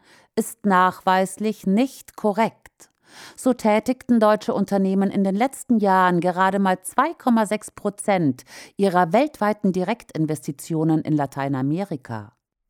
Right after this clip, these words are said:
Die deutschen Direktinvestitionen für China liegen, um einen Vergleich zu haben, seit Jahren bei rund sieben Prozent.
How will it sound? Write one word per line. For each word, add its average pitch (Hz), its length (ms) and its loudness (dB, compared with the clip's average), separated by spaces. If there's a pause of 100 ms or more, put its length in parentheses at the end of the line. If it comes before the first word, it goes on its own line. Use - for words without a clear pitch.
(560)
Die 190 80 -2
deutschen 240 500 2
Direktinvestitionen 175 1200 0
für 160 180 -2
China 233 540 2
liegen, 147 640 -4
um 131 140 0
einen 113 180 -2
Vergleich 156 500 -2
zu 151 200 -6
haben, 139 520 -2 (340)
seit 208 320 0
Jahren 277 440 4
bei 214 140 4
rund 196 280 0
sieben 226 360 2
Prozent. 165 880 -2